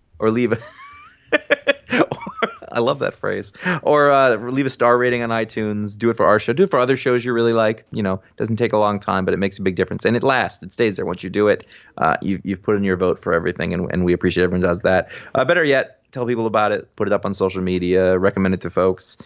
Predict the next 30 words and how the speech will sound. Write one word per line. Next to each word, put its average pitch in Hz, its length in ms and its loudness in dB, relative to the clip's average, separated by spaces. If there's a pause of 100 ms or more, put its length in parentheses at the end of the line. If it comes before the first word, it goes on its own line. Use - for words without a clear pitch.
(240)
in 120 180 0
the, 120 80 4
in 127 160 2
the 135 80 2
appropriate 127 480 0
context. - 600 -4
Don't 123 340 0
recommend 113 380 0
it 110 40 -2
in 107 80 -2
the 107 80 -2
wrong 156 280 2
context. 92 640 -6 (440)
It's, - 340 -10
you 117 160 0
know, 98 240 2 (280)
"Hi, 117 200 2
this 110 160 -6
is 107 80 -10
the 110 140 0
I 110 160 2
R 107 160 2
S. 107 260 -2
We'd 101 120 -8
like 104 180 0
to - 60 -12
talk 107 200 2
to 107 100 -6
you 98 100 0
about," 98 440 2